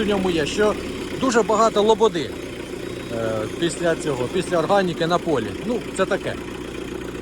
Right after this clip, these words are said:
Один рік сієте сою після органіки, на наступний рік кукурузу, носите трішки, е, касу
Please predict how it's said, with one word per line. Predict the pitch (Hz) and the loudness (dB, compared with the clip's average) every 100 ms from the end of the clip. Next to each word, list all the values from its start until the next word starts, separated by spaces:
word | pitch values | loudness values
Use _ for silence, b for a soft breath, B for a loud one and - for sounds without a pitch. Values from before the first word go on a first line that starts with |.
| - | -2
Один | 160 180 202 | 2 6 6
рік | 196 190 | 6 2
сієте | 196 190 185 | 2 2 2
сою | - 233 185 113 - | 4 6 6 2 -4
після | 143 165 | -2 0
органіки, | 151 160 123 104 104 - - - - - - - - - | 4 2 2 -2 -6 -6 -8 -8 -8 -8 -8 -8 -8 -4
на | 156 196 | 2 4
наступний | 190 233 175 208 | 4 2 4 4
рік | 214 196 - - - - | 4 0 -4 -6 -8 0
кукурузу, | 208 233 240 247 - 117 - - - - 127 135 | 4 4 4 2 0 -4 -4 -8 -8 -8 -4 4
носите | 220 214 202 202 180 - - | 4 4 2 2 2 -2 -4
трішки, | 185 196 - 190 180 - - - - 135 | -2 -2 0 0 0 -10 -10 -10 -10 -4
е, | 135 135 139 131 | -2 0 0 2
касу | 240 220 175 | 4 4 2